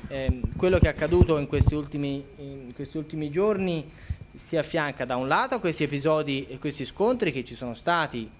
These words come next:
a Sus, a Monastir, eh, anche alla Marsa, quindi nelle vicinanze di Tunisi, cosa che non era accaduta in precedenza, ma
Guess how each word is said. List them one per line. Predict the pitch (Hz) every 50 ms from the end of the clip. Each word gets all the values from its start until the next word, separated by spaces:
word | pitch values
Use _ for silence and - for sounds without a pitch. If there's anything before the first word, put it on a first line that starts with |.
| - -
a | 113 113 107
Sus, | - - - 185 202 214 180 - - - - - - - - - - - -
a | - 127
Monastir, | 123 123 127 127 127 127 - - - 202 208 208 202 170 151 117 - - - - - - - - - -
eh, | - 143
anche | 135 131 127 127 127 135 135 131 127 135
alla | 123 123
Marsa, | 131 156 185 214 214 185 - - 120
quindi | - - 135 131 117 110 - - - - - -
nelle | 127 123 123 120
vicinanze | 117 120 110 - 135 131 131 127 127 123 113 - - 123 117 110 - - - - - - - -
di | - 135 131 123
Tunisi, | 185 220 233 208 160 131 120 117
cosa | - 147 151 139 139
che | 120 127
non | 123 120 120 123
era | 127 123 123 123 123 -
accaduta | 123 120 - - 120 120 135 135 135 135 123 123
in | 117 113 -
precedenza, | 131 127 120 - 139 131 120 107 101 101 98 - - 156 165
ma | 160 160 180 208 214 202 -